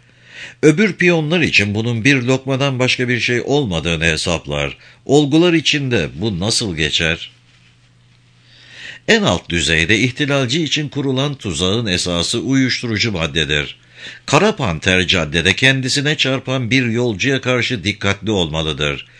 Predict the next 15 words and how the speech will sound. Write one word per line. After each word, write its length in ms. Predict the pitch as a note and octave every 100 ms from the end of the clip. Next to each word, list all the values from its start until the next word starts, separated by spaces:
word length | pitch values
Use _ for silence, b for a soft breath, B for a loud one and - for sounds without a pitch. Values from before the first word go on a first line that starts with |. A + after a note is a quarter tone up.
| B B -
İlerideki 600 | C#3+ D#3+ D3+ D3+ E3 C#3+
bir 140 | D3
polis 360 | A#2+ C#3 C#3+ -
kontrolünde 840 | A#2 G#2 F#2+ F#2 E2 D2+ E2+ F2
bir 120 | C#3+
müfettiş 640 | C#3+ G2+ F2+ E2+ - G2+ -
onun 340 | G#2+ G#2+ B2
ceplerinde 800 | F2 G2+ - F2 E2 D#2+ D#2 F2+ B B B
orada 440 | C3+ D#3 C#3+ D3
bulunmaması 600 | C#3 E3 D3 C#3 C3+ C3+
gereken 540 | B2+ B2+ A#2 B2+ B2 A2
bir 160 | A#2+
şey 240 | - A#2+ G#2
meydana 480 | A2 G2+ F2 F#2
çıkarabilir. 800 | F#2 - E2+ E2+ D#2 D#2 D2+ D2